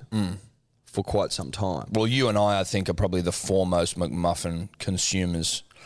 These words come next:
Speaker 2: Well,
Speaker 1: In
Speaker 2: I would
Speaker 1: terms
Speaker 2: say,
Speaker 1: of not,
Speaker 2: I wouldn't
Speaker 1: not
Speaker 2: say,
Speaker 1: amount.
Speaker 2: I wouldn't say consumer. I'd say connoisseur.
Speaker 1: But I don't mean even in, in amount. I mean maybe just, like, the highest profile pro McMuffin.
Speaker 2: Sausage.
Speaker 1: So-, sorry, sausage and egg McMuffin.
Speaker 2: Yes.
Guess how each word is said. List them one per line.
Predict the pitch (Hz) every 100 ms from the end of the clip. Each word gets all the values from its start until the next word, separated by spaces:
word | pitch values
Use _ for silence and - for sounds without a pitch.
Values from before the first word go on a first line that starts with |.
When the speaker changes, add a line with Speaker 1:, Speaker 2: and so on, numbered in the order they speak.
| -
Speaker 2:
Well, | 127 131 131 127 127 127 123
Speaker 1:
In | 156
Speaker 2:
I | 180
would | 180
Speaker 1:
terms | 202 185
Speaker 2:
say, |
Speaker 1:
of | 165
not, | 165 -
Speaker 2:
I |
wouldn't | - -
Speaker 1:
not | 143
Speaker 2:
say, | 131
Speaker 1:
amount. | 107
Speaker 2:
I | 185
wouldn't | 247 254
say | 208 180
consumer. | 156 123 - 139 190
I'd | 294 139 127
say | 143 120
connoisseur. | - 123 104 - 92 90 -
Speaker 1:
But | 160 143
I | 143
don't | 175 156
mean | 151 135
even | 117 120
in, | 110 95
in | 107
amount. | 101 101 101 92 -
I | 98
mean | 104 104 98
maybe | 95 92 92
just, | 92 92 92
like, | 85 -
the | 90
highest | - 98 92 -
profile | - 92 87 90 82 78 - _ _ _
pro | - 104 92
McMuffin. | 90 92 - 87 90 90 - 71 64 - _ - _ -
Speaker 2:
Sausage. | - 82 - - - - -
Speaker 1:
So-, | - 170 135 127
sorry, | - 117 85 -
sausage | - 110 - 92 82 -
and | 98 90
egg | 85 76
McMuffin. | 80 - 82 76 87 78 92
Speaker 2:
Yes. | 87 - -